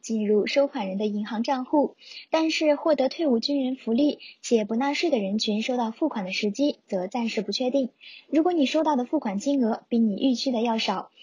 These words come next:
就可能和你的二零一九年、二零二零年度的报税情况，或者是你调整后的收入变更有关。你之后可能还会收到I R S的累积付款，不过无需提交一份修改后的税表。这些后续的付款可能会发给那些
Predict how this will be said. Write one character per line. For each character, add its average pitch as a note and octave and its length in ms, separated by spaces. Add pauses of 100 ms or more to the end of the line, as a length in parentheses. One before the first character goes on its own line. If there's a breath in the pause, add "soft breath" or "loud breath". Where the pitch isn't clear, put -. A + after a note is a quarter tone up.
(180 loud breath)
就 F4+ 140
可 D#4 140
能 C4 140
和 A#3+ 140
你 B3 140
的 A3 80
二 B3+ 160
零 A3+ 160
一 B3 60
九 A#3 120
年、 G3 380
二 A3+ 160
零 G3+ 140
二 C4 120
零 G#3 200
年 G3 180
度 D4 160
的 A3+ 100
报 A#3+ 200
税 A#3 160
情 G3+ 180
况， C#4 220 (340 loud breath)
或 F#4 160
者 D4+ 140
是 D4+ 180
你 B3+ 140
调 G3+ 240
整 B3+ 180
后 D4 160
的 G#3+ 80
收 D4+ 160
入 D4+ 160
变 A#3 220
更 C#4 120
有 A#3 160
关。 A3+ 260 (440 loud breath)
你 C#4+ 140
之 D#4+ 140
后 E4 140
可 B3+ 140
能 A3+ 120
还 A3+ 180
会 C#4+ 120
收 C#4+ 140
到 A3+ 260
I A3 120
R G3+ 220
S G#3+ 140
的 A3 80
累 G3 160
积 B3+ 160
付 C#4 160
款， - 260 (440 loud breath)
不 C4+ 100
过 E4+ 180
无 C#4 140
需 E4 180
提 C4 140
交 B3 160
一 A3 120
份 B3+ 220
修 D#4 140
改 B3 160
后 D4 200
的 A3+ 100
税 A3 160
表。 F#3+ 280 (600 soft breath)
这 F4 160
些 F4+ 140
后 F4+ 240
续 D4 180
的 B3 80
付 D#4 180
款 A3 300
可 A#3 120
能 G3+ 160
会 C4+ 280
发 D4 240
给 B3 120
那 G#3 160
些 B3+ 340